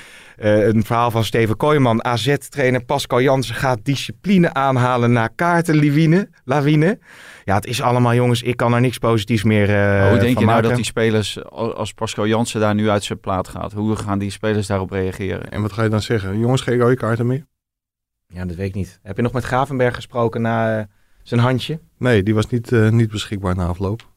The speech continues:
Speaker 3: Het is tegenwoordig zo dat we niet de mixzone in kunnen, dus we zijn afhankelijk
Speaker 1: Hmm.
Speaker 3: van degene die, eh, die achter de tafel wordt neergezet. Dat was in dit geval Onana. Maar toen zat ik met het zweet op mijn voorhoofd te tikken, dus dat, eh,
Speaker 1: Kijk.
Speaker 3: heb ik allemaal niet
Speaker 2: Het
Speaker 3: helemaal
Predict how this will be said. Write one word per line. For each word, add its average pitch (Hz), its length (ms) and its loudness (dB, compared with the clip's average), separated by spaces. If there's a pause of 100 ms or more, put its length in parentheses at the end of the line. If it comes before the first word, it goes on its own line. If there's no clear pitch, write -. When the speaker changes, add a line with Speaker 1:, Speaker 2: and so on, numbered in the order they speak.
Speaker 3:
Het - 120 -20
is 98 80 -6
tegenwoordig 98 520 2
zo 101 180 2
dat 95 120 0
we 101 80 2
niet 113 160 6
de 117 80 2
mixzone 104 440 2
in 117 80 4
kunnen, 110 280 0
dus 95 100 -2
we 98 60 -6
zijn 95 220 -2
afhankelijk 98 580 -4
Speaker 1:
Hmm. 107 300 -2 (640)
Speaker 3:
van 85 100 -16
degene 92 340 -2
die, 95 300 0
eh, 90 140 -2
die 95 180 -2
achter - 240 -6
de 90 80 0
tafel 95 320 0
wordt 98 160 0
neergezet. 98 420 -2
Dat 92 140 -8
was 90 120 -10
in 95 100 0
dit 95 140 -4
geval 87 280 -4
Onana. 92 460 -2 (560)
Maar 90 100 -16
toen 90 100 -8
zat 92 120 -2
ik 95 80 -2
met 95 100 2
het 87 100 -2
zweet 92 240 0
op 90 60 -4
mijn 92 120 -4
voorhoofd 92 340 -2
te - 100 -18
tikken, 90 300 -6
dus 87 200 -10
dat, - 160 -20
eh, - 80 -20
Speaker 1:
Kijk. 87 160 -10 (140)
Speaker 3:
heb - 160 -12
ik 90 80 -4
allemaal 92 220 0
niet 95 120 0
Speaker 2:
Het 92 100 -2
Speaker 3:
helemaal 90 80 0